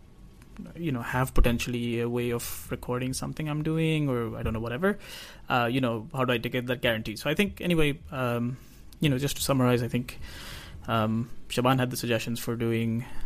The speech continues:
um, putting it in the microwave, or actually, I mean, if you're really that, at that level,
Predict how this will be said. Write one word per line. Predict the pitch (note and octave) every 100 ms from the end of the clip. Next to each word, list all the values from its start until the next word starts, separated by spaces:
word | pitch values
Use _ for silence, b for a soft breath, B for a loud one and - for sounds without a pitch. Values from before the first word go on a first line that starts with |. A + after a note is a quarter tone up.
| B B B
um, | - G2+ C#3 - -
putting | C#3+ B2+
it | -
in | B2
the |
microwave, | C#3 F#3 F3 E3 D#3
or | C#3
actually, | C#3+ - D#3+ C3+
I | B2
mean, | B2+ B2
if | -
you're | B2+
really | B2 B2+ B2+
that, | B2+ B2+ B2 - - -
at | - C#3
that | C3 -
level, | E3 F#3+ E3+ D3+ D#3